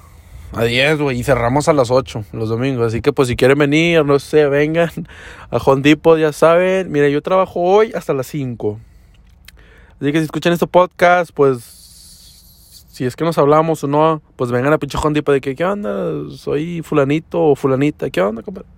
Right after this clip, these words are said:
¿Qué onda, compadre?". Y no, y, o mañana también pueden venir de una de la tarde hasta las diez de la noche. Bueno, no, de una a ocho. Ahí voy a estar yo.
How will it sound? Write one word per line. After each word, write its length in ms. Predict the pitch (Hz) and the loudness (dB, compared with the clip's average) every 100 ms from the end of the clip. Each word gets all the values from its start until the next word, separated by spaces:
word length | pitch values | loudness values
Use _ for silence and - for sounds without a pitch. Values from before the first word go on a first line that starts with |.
| _ _ | _ _
¿Qué 100 | 185 | 0
onda, 180 | 202 220 | 2 2
compadre?". 240 | 202 156 - - - - - - - - _ _ - | 0 -4 -6 -20 -20 -20 -20 -20 -20 -20 _ _ -8
Y 60 | |
no, 260 | 131 139 131 | -4 -2 -2
y, 580 | - 123 120 117 113 110 | -2 -2 -2 -2 -2 -2
o 200 | 107 127 | 2 4
mañana 420 | 127 127 143 180 202 | 4 2 2 2 -2
también 320 | 196 180 196 | 0 2 2
pueden 200 | 180 185 | 0 -2
venir 340 | 180 165 180 | 0 -2 -2
de 160 | 180 170 | -2 -2
una 240 | 147 160 | -2 -2
de 80 | 175 | 0
la 360 | 156 131 117 - _ _ | 0 0 -2 -6 _ _
tarde 460 | - 143 170 180 185 | -2 2 2 2 0
hasta 200 | 170 156 | -4 -4
las 180 | 131 120 | -6 -4
diez 260 | 123 139 147 | 0 2 0
de 60 | |
la 140 | 147 139 | -2 -4
noche. 460 | 143 131 - 147 - | -4 -6 -8 -14 -8
Bueno, 220 | 147 180 | 0 4
no, 260 | 185 185 151 _ | 4 2 0 _
de 160 | 143 151 | 2 2
una 180 | 151 185 | 4 2
a 60 | |
ocho. 300 | 170 151 107 - _ _ _ _ _ _ _ _ _ _ - | 2 0 -6 -16 _ _ _ _ _ _ _ _ _ _ -6
Ahí 100 | - | 0
voy 120 | 131 | 4
a 20 | 143 | 4
estar 180 | 151 | 4
yo. 240 | 139 117 | 2 2